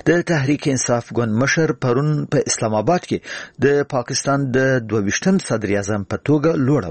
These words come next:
وکړه. احمد شیبر په دې موضوع د سیاسي چارو، اه، له کتونکي مجیب لمر سره مرکه کړې او لومړی دا پوښتنه ترې کړې چې د عمران خان حکومت ته ولې کابل یو څه هیله مند دی. ښاغلی لمر وایي،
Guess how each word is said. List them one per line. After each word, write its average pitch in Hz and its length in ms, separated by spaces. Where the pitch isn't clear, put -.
وکړه. 90 280
احمد 170 280
شیبر 170 340
په 147 360
دې 131 180
موضوع 123 460
د 127 100
سیاسي - 360
چارو، 156 360
اه، - 760
له 123 300
کتونکي 175 640
مجیب 123 480
لمر 123 420
سره 107 500
مرکه 113 380
کړې 165 240
او 165 120
لومړی 135 340
دا 139 120
پوښتنه 180 300
ترې 160 280
کړې 175 160
چې - 160
د - 40
عمران 156 280
خان 190 280
حکومت 156 420
ته 127 100
ولې 170 380
کابل 127 400
یو 127 200
څه - 160
هیله 101 280
مند 101 260
دی. 87 140
ښاغلی 120 400
لمر 120 320
وایي، 78 260